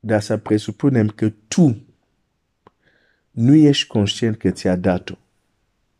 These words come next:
Și atunci ce se va întâmpla?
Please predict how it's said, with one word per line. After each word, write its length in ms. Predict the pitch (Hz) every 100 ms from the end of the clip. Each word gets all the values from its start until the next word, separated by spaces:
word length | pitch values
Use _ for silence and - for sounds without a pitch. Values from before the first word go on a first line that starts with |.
| _ _ _ _ _ _ _ _ _ _ _ _ _ _ _ _ _ _ _ _ _ _ _ _ _ _ _ _ _ _ _ _ _ _ - - - _
Și 180 | - 123
atunci 360 | 110 - 160 -
ce 120 | 247
se 180 | 247 123
va 160 | 120
întâmpla? 560 | 110 101 95 92 90